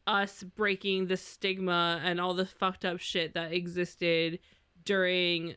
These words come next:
the late nineties and early two thousands when we were pitting women against each other and, like, misogyny was rampant in these magazines." Because we all saw our favorite celebrities get torn down and just shit on constantly.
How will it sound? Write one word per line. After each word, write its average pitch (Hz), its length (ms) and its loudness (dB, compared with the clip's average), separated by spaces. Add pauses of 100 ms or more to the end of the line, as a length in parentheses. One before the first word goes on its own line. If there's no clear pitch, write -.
(140)
the 190 140 -4
late 180 240 2
nineties 175 420 0
and 175 100 0
early 175 280 2
two 175 160 -2
thousands 165 640 -2
when 165 260 -2
we 170 140 0
were 170 140 0
pitting 247 360 -2
women 226 240 2
against 202 320 -2
each 190 160 -6
other 175 320 0
and, 170 100 -2
like, 170 200 -2
misogyny 190 600 0
was 185 220 0
rampant 170 420 0
in 170 120 -4
these 170 200 -2
magazines." 170 840 -2 (440)
Because 196 460 2
we 202 180 0
all 190 180 2
saw 185 280 0
our 180 160 2
favorite 180 420 -2
celebrities 175 540 -2
get 175 200 -2
torn 180 360 -2
down 165 520 0
and 180 200 0
just 180 160 -4
shit 202 340 -2
on 185 220 0
constantly. 175 920 0